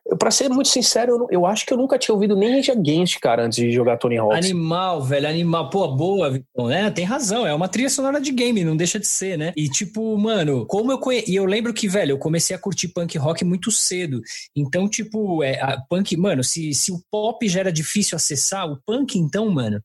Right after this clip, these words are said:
Speaker 2: mano, não. E eu lembro a primeira vez que eu ouvi Black Flag numa trilha de um dos Tony Hawk, mano.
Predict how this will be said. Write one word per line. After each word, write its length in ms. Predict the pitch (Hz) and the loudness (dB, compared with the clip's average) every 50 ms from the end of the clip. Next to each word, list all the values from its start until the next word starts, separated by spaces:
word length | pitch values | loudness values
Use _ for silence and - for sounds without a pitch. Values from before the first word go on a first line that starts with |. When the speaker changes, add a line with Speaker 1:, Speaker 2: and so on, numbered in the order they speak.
| _ _ _ _ - | _ _ _ _ -2
Speaker 2:
mano, 340 | 294 294 269 233 170 156 175 | 0 0 2 2 2 2 2
não. 520 | 196 196 190 180 175 196 220 233 208 165 | 2 2 2 2 2 2 2 0 0 0
E 60 | 139 139 | 0 0
eu 80 | 156 | 0
lembro 260 | 165 190 240 240 294 | 0 0 0 0 0
a 40 | 285 | 0
primeira 280 | - 240 233 254 262 262 | 0 0 0 2 2 0
vez 160 | 254 262 - | 0 -2 -2
que 80 | - - | -2 -4
eu 60 | 247 | -4
ouvi 240 | 226 208 160 202 208 | -4 -2 -2 -4 -2
Black 280 | 180 185 196 190 - - | -2 -2 -2 -2 -2 -2
Flag 360 | - - 185 180 190 175 175 | -2 0 0 0 2 2 2
numa 220 | 180 175 165 156 | 2 2 0 0
trilha 320 | - - - 185 180 180 160 | -2 -2 -2 0 0 2 2
de 100 | 147 165 | 2 2
um 60 | 170 | 2
dos 160 | 156 147 - | 0 -2 -2
Tony 220 | - 170 165 147 | -2 -2 0 0
Hawk, 380 | 127 110 120 151 185 175 - 175 | 0 0 0 0 0 -2 0 0
mano. 320 | 147 131 123 117 113 117 | 0 2 2 0 0 -2